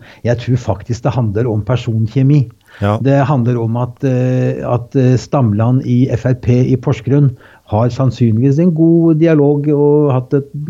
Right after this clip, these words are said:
Speaker 1: greit forhold til Arbeiderpartiet med, og til ordfører, eh, Jannik Andreassen. Så det er klart at det, den personkjemien, og, og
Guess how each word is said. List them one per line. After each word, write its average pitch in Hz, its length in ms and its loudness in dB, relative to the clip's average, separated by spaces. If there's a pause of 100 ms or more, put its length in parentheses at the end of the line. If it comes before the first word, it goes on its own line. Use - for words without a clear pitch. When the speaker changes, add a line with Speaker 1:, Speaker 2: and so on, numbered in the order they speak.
Speaker 1:
greit 131 240 -2
forhold 117 400 0
til 131 260 2
Arbeiderpartiet 135 1000 0
med, 151 320 2
og 143 140 0
til 143 200 2
ordfører, 127 600 2
eh, 135 480 4
Jannik 127 260 2
Andreassen. 135 640 2 (340)
Så - 140 0
det 151 100 2
er 151 40 -10
klart 131 200 0
at 120 140 0
det, 143 160 0 (220)
den 135 160 2
personkjemien, 151 1000 0 (400)
og, 127 200 -8
og 147 120 -2